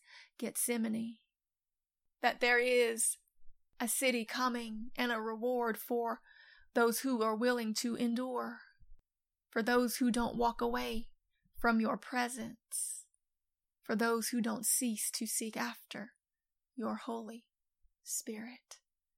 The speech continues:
for those who don't defile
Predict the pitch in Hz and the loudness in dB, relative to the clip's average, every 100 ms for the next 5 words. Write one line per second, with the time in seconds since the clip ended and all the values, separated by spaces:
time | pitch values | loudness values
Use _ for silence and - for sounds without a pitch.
0 | _ _ _ _ _ _ - 233 247 240 | _ _ _ _ _ _ -4 2 4 6
1 | 262 247 233 220 - 208 - 240 233 220 | 4 4 2 -2 -6 -6 0 2 2 -2
2 | 208 | -8